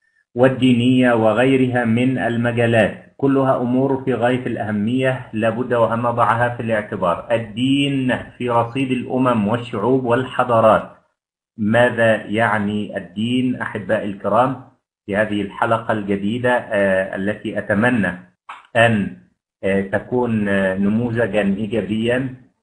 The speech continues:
آه، ن-، ن-، نتعامل به ومعه دائما وأبدا؟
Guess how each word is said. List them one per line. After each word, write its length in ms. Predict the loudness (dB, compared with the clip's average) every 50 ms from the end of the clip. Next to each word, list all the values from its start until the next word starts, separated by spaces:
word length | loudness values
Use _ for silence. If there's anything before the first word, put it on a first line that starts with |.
| _ _ _ -4
آه، 180 | 0 0 0 0
ن-، 280 | 0 -2 -4 -2 -4
ن-، 240 | -4 -4 -4 -4 -4
نتعامل 760 | -4 -2 -2 0 0 0 0 0 0 0 0 -2 -2 -4 -6
به 560 | -4 -4 -4 -2 -2 -2 0 0 -2 -4 -4 -6
ومعه 920 | -2 -2 0 0 0 0 0 0 0 -2 -2 -4 -6 -6 -4 -6 -6 -8 -12
دائما 720 | -8 -2 0 0 0 0 -2 -4 -2 -2 -2 -2 -2 -4 -4
وأبدا؟ 420 | -4 -6 -6 -6 -6 -8 -10